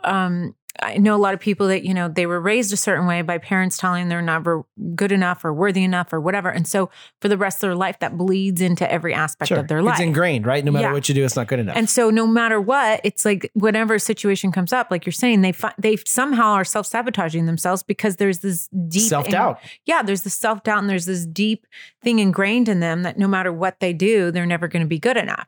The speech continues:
Speaker 1: you know?
Speaker 2: And that leads to, "Hey, well, then why try?"
Speaker 1: Yeah, totally. A hundred percent. But, um, okay, so, so you tell them that, so they were brutally honest. And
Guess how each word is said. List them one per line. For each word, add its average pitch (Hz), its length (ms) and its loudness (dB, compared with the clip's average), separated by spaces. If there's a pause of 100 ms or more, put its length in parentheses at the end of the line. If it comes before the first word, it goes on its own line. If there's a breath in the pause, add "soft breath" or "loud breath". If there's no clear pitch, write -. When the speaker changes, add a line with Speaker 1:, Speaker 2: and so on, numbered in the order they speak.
Speaker 1:
you 185 160 -2
know? 175 300 0
Speaker 2:
And 147 160 4
that 151 160 0
leads 160 260 2
to, 147 140 2
"Hey, 156 160 4
well, 143 120 2
then 135 120 2
why 120 160 2
try?" 143 400 -2 (100)
Speaker 1:
Yeah, 214 260 0 (380)
totally. - 460 -4 (200)
A 196 60 -4
hundred 185 220 0
percent. 156 320 -8 (600 loud breath)
But, 247 340 0
um, 233 380 0 (100)
okay, 269 240 -2
so, 262 460 2 (100)
so 247 640 2 (160)
you 226 240 0
tell 277 300 0
them 320 160 -4
that, 233 360 -2
so 247 160 2
they 240 440 0
were 214 140 4
brutally 294 540 0
honest. 190 600 0 (500 loud breath)
And 220 580 2